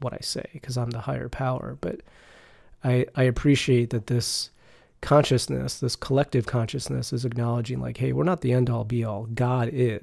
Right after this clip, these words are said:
So that should be your final goal, but we can be here to maybe help you along the way, help you along your path,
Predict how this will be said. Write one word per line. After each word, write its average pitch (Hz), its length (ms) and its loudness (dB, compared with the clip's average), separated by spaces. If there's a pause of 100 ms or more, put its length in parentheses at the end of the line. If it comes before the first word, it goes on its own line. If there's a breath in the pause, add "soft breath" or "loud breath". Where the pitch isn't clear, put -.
So - 260 -4
that 123 180 0
should 131 220 0
be 123 80 2
your 117 180 0
final 117 400 0
goal, 113 380 0
but 117 180 -4
we 127 100 0
can 120 180 0
be 117 160 0
here 123 260 -2
to 120 60 -4
maybe 117 280 -2
help 131 360 -2
you 120 300 -2 (640 soft breath)
along 123 340 6
the 117 80 2
way, 117 260 2
help 123 260 -4
you 123 80 2
along 117 240 -2
your 113 120 -6
path, 113 520 -2